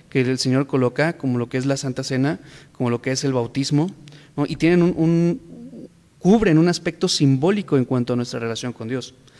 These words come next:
Ahora, estos altares también tienen un aspecto simbólico en cuanto a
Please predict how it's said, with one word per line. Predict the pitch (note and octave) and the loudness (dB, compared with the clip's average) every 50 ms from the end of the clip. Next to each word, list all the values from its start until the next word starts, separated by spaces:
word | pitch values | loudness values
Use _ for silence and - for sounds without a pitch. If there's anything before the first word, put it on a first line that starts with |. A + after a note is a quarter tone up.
| - - - - - | -20 -20 -20 -16 -6
Ahora, | A#2+ B2+ B2+ C3 B2+ - - - - - - - _ - | 0 2 4 4 4 2 0 -6 -18 -20 -20 -20 _ -6
estos | - D#3+ G#3 A3+ A3+ - A#3+ - G#3 | 0 2 2 2 2 0 -2 0 -2
altares | F#3 - - D#3+ D#3 F3 G#3 - - - - - - - - - - - - | -2 0 2 2 2 2 0 -4 -6 -10 -12 -16 -20 -20 -20 -20 -18 -6 0
también | D3+ C#3 D3+ E3 E3 | 2 4 4 4 4
tienen | F3+ F3+ F3+ | 4 4 4
un | F#3 F3+ | 4 4
aspecto | E3 - - F3+ F3 - - F#3 | 2 0 -2 -6 -4 -2 -2 -2
simbólico | E3+ - - D#3+ C#3 C#3 C#3+ C#3+ E3 F3+ F#3+ F#3+ - F#3+ | -2 -2 -2 0 2 2 2 2 2 0 -2 0 0 0
en | E3+ D3+ | 0 2
cuanto | C#3 - C#3+ C#3+ C#3+ C#3+ D3+ C#3+ C3+ | 2 2 0 0 0 0 0 2 2
a | C#3+ F3 A3 B3+ | 2 0 0 -4